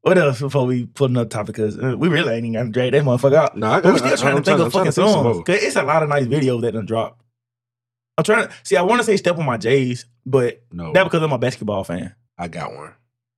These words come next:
Speaker 2: And it's not for the entire video itself. It's
Speaker 1: Uh,
Speaker 2: just
Speaker 1: this
Speaker 2: the
Speaker 1: nigga
Speaker 2: fact.
Speaker 1: going for a scene.
Speaker 2: Yes, because it,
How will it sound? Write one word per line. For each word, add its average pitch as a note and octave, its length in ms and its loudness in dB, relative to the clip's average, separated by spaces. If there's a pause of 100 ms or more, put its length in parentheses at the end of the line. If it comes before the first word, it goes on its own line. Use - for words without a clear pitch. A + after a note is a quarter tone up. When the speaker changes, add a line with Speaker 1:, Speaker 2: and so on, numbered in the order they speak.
(760)
Speaker 2:
And F2+ 280 -4 (500)
it's B2 220 0
not A2+ 320 -2 (220)
for A2 160 0
the G2 100 0
entire F#2 360 -4
video F#2 260 -2
itself. F2 460 -6 (400)
It's C#3 200 0
Speaker 1:
Uh, G2 40 -4
Speaker 2:
just G2 160 0
Speaker 1:
this A2 120 0
Speaker 2:
the A#2+ 60 -2
Speaker 1:
nigga G2+ 40 0
Speaker 2:
fact. F#2+ 120 -2
Speaker 1:
going G2+ 120 -2
for E2+ 200 -4
a D#2+ 40 -8
scene. F2+ 380 -6 (540)
Speaker 2:
Yes, G#3 540 0 (320)
because D#3+ 400 2
it, D3 140 -14